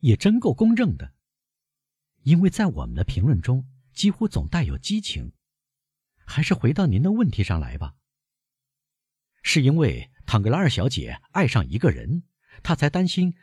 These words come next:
跟德莫塞夫先生结婚吗？”“马克西米利安，我对您说过，我不是欧仁妮的女友。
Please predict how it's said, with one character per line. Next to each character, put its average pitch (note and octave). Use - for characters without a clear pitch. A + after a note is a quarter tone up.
跟 D#3+
德 A#2
莫 G#2
塞 G3+
夫 -
先 F#2+
生 E2
结 A#2+
婚 G3
吗 F#3
？”“马 G2
克 -
西 -
米 F#2+
利 F#2
安， B1
我 A#2
对 F3+
您 A2
说 G3
过， -
我 F#2
不 A2
是 -
欧 B2
仁 G#2+
妮 F2+
的 E2
女 D2+
友。 C#2